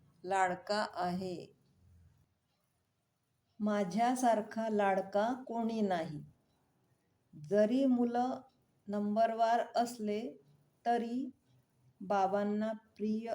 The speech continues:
आहेत, कारण प्रत्येकाच्या विशेषताप्रमाणे बाबांना सगळ्यांशी विशेष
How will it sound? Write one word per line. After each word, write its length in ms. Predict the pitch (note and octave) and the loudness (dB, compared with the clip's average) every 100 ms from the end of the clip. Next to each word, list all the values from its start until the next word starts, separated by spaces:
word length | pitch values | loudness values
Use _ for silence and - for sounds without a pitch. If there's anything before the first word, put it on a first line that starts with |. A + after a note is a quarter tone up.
| - | -6
आहेत, 400 | E3+ E3+ F3 E3+ - _ _ _ _ _ _ _ _ - | -6 -6 -4 -6 -8 _ _ _ _ _ _ _ _ 0
कारण 460 | G3 G3 G3+ A3 C4 B3 _ _ _ _ _ _ _ _ _ _ _ _ _ _ _ _ _ _ - | 2 2 0 -2 -4 -10 _ _ _ _ _ _ _ _ _ _ _ _ _ _ _ _ _ _ -6
प्रत्येकाच्या 1200 | A3+ A#3+ - - C4+ C4+ B3+ A#3+ A3 - A#3+ B3 | -4 -4 -4 2 2 2 2 2 2 0 2 2
विशेषताप्रमाणे 1500 | A#3+ G#3 G#3 G#3+ A3+ A3 - A#3+ A#3 A#3+ G#3+ G3 F#3+ F#3 G3 A#3+ D4+ - _ _ _ _ - | 0 -4 -4 -6 -8 -8 -2 0 0 2 0 2 0 0 -2 -4 -8 -14 _ _ _ _ -4
बाबांना 800 | F#3+ F#3+ F#3+ G3+ G#3+ A3 A#3 A#3+ - | 2 4 4 2 0 0 -2 -4 -8
सगळ्यांशी 1040 | - - F#3 F3+ G#3 G#3 G#3 G#3 A3 A#3 A3+ F#3 | -12 -8 -6 -2 0 0 -4 -8 -14 -12 -12 -10
विशेष 520 | G3 - A3 A#3 | -10 -10 -6 -2